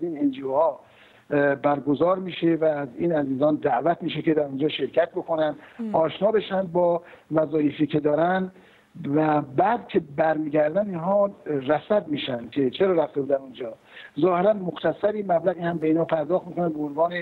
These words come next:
Speaker 1: کمک برای هزینه‌هایی که در اون چند روز اونجا هستن و به همین دلیل تحت عنوان جاسوسی اینها رو تعقیب کردن تا رسیدیم به مرحله صدور کیفرخواست. در کیفرخواست که برای پنج نفر از اینها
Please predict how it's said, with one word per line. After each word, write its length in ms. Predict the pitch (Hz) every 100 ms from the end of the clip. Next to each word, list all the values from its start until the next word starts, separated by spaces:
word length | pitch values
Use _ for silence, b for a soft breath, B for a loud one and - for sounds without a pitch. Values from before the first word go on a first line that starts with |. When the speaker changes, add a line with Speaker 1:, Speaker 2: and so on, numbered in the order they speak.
| 156 B B B -
Speaker 1:
کمک 640 | - 151 165 190 - 143
برای 320 | 143 156 160
هزینه‌هایی 580 | 147 143 147 143 139 165
که 140 | 160 156
در 100 | 147
اون 120 | 147
چند 200 | - 139
روز 180 | 135 123
اونجا 240 | 131 143
هستن 400 | 135 - 127 117 - B B B B B B -
و 240 | 170 170
به 160 | - 147
همین 280 | 185 247
دلیل 280 | 226 208 214
تحت 300 | 208 208 196
عنوان 500 | 202 175 160 196 202
جاسوسی 920 | 156 170 156 151 156 147 - 233 175 - B B B
اینها 260 | 151 151 160
رو 100 | 165
تعقیب 400 | 165 147 147 196
کردن 460 | 202 196 190 190 -
تا 160 | 180
رسیدیم 440 | 180 165 - 202 202
به 80 | 170
مرحله 720 | 151 143 127 147 180 185 180 - B B - -
صدور 320 | 185 233 190
کیفرخواست. 720 | - 143 123 120 113 104 - - _ _ B B B -
در 160 | 175
کیفرخواست 560 | 170 185 180 180 156 160
که 80 | 208
برای 160 | 190
پنج 380 | 196 185 226 202
نفر 200 | 190 190
از 160 | 165 147
اینها 320 | 143 151